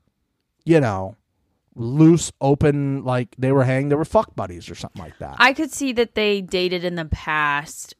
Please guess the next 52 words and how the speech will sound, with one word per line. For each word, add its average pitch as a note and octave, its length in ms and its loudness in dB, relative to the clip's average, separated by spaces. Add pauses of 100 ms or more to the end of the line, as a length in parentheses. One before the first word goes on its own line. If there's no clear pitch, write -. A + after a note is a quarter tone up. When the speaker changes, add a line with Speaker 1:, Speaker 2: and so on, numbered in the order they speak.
Speaker 2:
or F#3 100 -4
maybe F#3+ 260 0
Speaker 1:
Yeah. G3 60 4
Speaker 2:
they, G3+ 160 4
like, G3 240 2
applied F3+ 640 2
when G3 200 0
they G#3 100 -2
were G3+ 140 -2
dating G#3 500 0
and F3+ 140 -4
then F3 140 -4
they E3+ 140 0
broke E3 340 0
up E3 380 4
and E3 340 -2 (540)
production F3 380 2
was E3+ 120 -6
like, D#3+ 220 0
"Ah, D3+ 580 2 (160)
just - 280 -8
say F3 180 4
that D#3 80 0
you're D3 120 -2
still D#3 200 -2
together." C#3 440 -4 (520)
Speaker 1:
<laughs> - 600 -14 (200)
Yeah. - 440 0 (180)
Speaker 2:
Yeah. A3+ 240 4
<laughs> - 420 2 (440)
Speaker 1:
Yeah. F#3+ 260 4
Speaker 2:
'Cause A2+ 100 -4
I D4+ 100 0
do C#4 240 -8
think C#4 220 -6
that A3 160 -6
they F#3+ 320 -2 (380)
had A3 540 2
a F#3 180 0
relationship, D#3+ 680 -6
but F3 100 -2
I F#3 120 6
agree F3 280 -4
with E3 140 -6
you. D#3 80 -6
It D#3 60 -8
doesn't F3+ 180 -6
make E3 140 -6
any D#3+ 200 -4
sense D#3 300 -8
that C#3+ 160 -10
they're C#3+ 480 -6